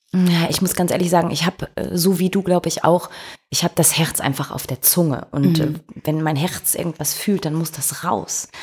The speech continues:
Speaker 1: Ich hab dann eher schon mal gehabt, dass ich dachte, ich hätte diese Gefühle vielleicht nicht so schnell preisgeben müssen oder so, oder, oder mich so blenden lassen müssen von meinen Gefühlen.
Speaker 2: Mhm.
Speaker 1: Also diese, diese Erfahrung,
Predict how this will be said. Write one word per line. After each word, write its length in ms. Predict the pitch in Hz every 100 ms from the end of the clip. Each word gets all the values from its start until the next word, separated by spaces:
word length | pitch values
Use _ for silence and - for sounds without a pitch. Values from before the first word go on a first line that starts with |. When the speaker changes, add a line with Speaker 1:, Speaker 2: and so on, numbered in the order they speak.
| - -
Speaker 1:
Ich 80 |
hab 80 | 196
dann 140 | 208 196
eher 240 | 190 214
schon 200 | - 208
mal 280 | 196 196 190 - - - -
gehabt, 320 | 180 185 -
dass 120 | 180
ich 140 | 180 -
dachte, 260 | 175 -
ich 120 | 175
hätte 420 | 180 185 180 - -
diese 360 | - 170 180 175
Gefühle 420 | 175 - 190 180
vielleicht 420 | - 170 160 160
nicht 160 | 180 -
so 80 | 156
schnell 420 | - 147 160 156
preisgeben 920 | 156 120 117 127 - - 139 127 120
müssen 340 | 127 131 - -
oder 180 | 160 131
so, 140 | -
oder, 340 | 73 - - 180 - 180 - -
oder 280 | 160 151
mich 240 | 151 165 -
so 120 | 165
blenden 420 | 151 165 185 -
lassen 300 | 160 143 156
müssen 240 | 147 151 151
von 160 | 151
meinen 260 | 160 160 165
Gefühlen. 500 | 151 - - 147 147 - -
Speaker 2:
Mhm. 100 | -
Speaker 1:
Also 160 | 165 180
diese, 400 | 180 185 180 175
diese 180 | 180 175
Erfahrung, 560 | 165 - 190 180 185